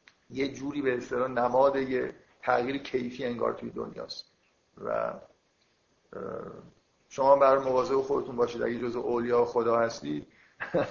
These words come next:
حتما اینو می‌دونید که دیگه خداوند شما رو اگه تو آتش بندازن ممکنه از اون دفاع نکنید. و خب بگذاریم حالا این چون، اه، بریم سراغ یه مقدار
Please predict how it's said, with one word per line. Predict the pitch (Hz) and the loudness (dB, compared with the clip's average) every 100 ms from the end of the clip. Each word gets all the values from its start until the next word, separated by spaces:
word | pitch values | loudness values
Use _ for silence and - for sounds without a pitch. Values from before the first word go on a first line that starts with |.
| - - - - - - 60 60 - - - _ _ - | -8 -20 -20 -20 -8 -4 -2 -2 -4 -10 -18 _ _ -6
حتما | 127 - 135 | -4 0 -2
اینو | 135 | -2
می‌دونید | 139 170 165 156 151 | -6 -6 -6 -8 -10
که | - 143 | -4 -4
دیگه | 127 123 | -2 -4
خداوند | 123 117 117 113 117 117 | -2 -2 -2 -2 -4 -4
شما | 113 113 | -2 0
رو | 113 | 2
اگه | 113 | 0
تو | 117 | 0
آتش | 113 110 - - | 2 2 -4 -12
بندازن | 110 113 110 120 | -6 -4 -2 -4
ممکنه | 117 113 113 110 | -4 -6 -8 -6
از | 107 107 - | -6 -6 -8
اون | 117 | -10
دفاع | 110 104 104 | -8 -8 -8
نکنید. | 104 98 _ _ _ - _ _ _ _ _ _ _ - | -8 -12 _ _ _ -20 _ _ _ _ _ _ _ -12
و | - 104 107 - _ - | -8 -8 -8 -18 _ -20
خب | - - - | -6 -4 4
بگذاریم | 135 120 107 104 - | 4 4 -4 -8 -12
حالا | - 110 | -14 -12
این | 113 | -12
چون، | - - - - - _ _ _ _ _ _ _ _ _ _ _ - | -12 -12 -10 -10 -12 _ _ _ _ _ _ _ _ _ _ _ -12
اه، | 104 107 | -8 -8
بریم | 113 139 151 | 0 0 0
سراغ | - 131 135 139 135 131 - | 4 8 10 8 2 0 -4
یه | 123 | -2
مقدار | 123 123 | 0 0